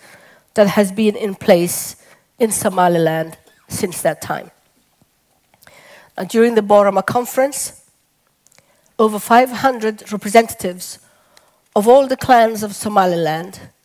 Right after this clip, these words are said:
elected their president and vice president, our late President Mohammed Haji Ibrahim Igal, my late husband, and Vice President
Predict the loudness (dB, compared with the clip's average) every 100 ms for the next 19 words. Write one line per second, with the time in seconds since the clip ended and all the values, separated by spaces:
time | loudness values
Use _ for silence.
0 | _ _ 2 6 4 2 -12 -12 _ _
1 | -4 -2 0 -2 -4 -6 -12 -12 -18 -20
2 | _ -6 -4 -4 -2 -2 -2 -4 -10 -10
3 | -20 _ _ _ _ _ 2 4 6 4
4 | 2 -4 -6 -6 -8 -8 -4 -4 -4 -6
5 | -6 0 0 0 -4 0 2 0 -6 _
6 | _ _ _ -16 -10 -4 -4 -4 -8 -8
7 | -8 -10 -14 _ _ _ _ _ _ _
8 | 2 2 4 4 4 0 -2 -2 -4 -8
9 | -10